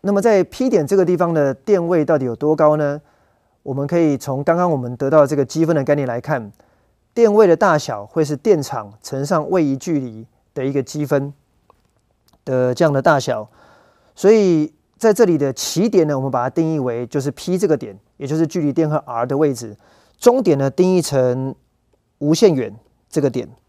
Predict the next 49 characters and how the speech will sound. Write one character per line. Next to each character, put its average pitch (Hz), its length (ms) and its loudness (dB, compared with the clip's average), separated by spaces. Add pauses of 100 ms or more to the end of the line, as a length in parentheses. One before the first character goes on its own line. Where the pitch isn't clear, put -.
(580)
那 165 100 0
么 160 80 4
我 151 60 4
们 - 20 -4
把 127 160 2
电 208 180 2
场 135 220 -6
呢， 127 240 -6
沿 147 180 -4
着 165 120 2
这 175 120 2
段 165 160 0
距 165 140 -4
离 127 220 -6
积 156 260 -4
分 151 180 0
上 147 160 -4
去。 123 280 -10 (1800)
那 214 100 0
么 214 80 2
我 190 40 2
们 175 80 0
知 190 60 -4
道， 233 80 4
在 233 140 4
这 254 100 -2
个 160 560 4 (240)
点 139 220 0
电 196 260 4
荷 160 380 2 (400)
的 139 320 -2
电 190 240 2
场 120 240 -10
呢， 123 160 -10
是 165 160 -4
跟 165 220 0
距 190 160 -2
离 139 120 0
平 139 220 -6
方 156 180 0
成 123 380 -4 (240)
反 147 260 2
比 135 160 0
这 131 120 0
样 143 100 4
一 - 20 -2
个 127 80 0
分 147 220 0
布。 143 180 0